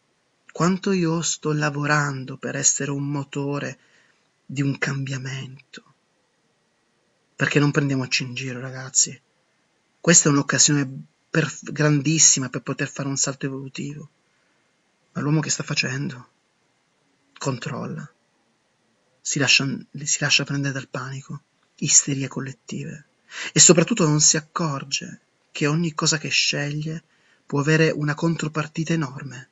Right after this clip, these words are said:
Oggi più che mai. Ed è vero, è un momento storico particolare,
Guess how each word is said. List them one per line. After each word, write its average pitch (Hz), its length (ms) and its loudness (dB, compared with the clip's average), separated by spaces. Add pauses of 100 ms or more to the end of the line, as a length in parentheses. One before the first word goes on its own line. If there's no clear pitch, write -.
(1700)
Oggi 170 320 2
più 175 140 -6
che - 120 -4
mai. 139 440 -8 (880)
Ed 160 180 4
è 165 80 10
vero, 135 420 4 (400)
è 160 80 -6
un 156 60 4
momento 156 280 4
storico 170 380 4
particolare, 151 720 4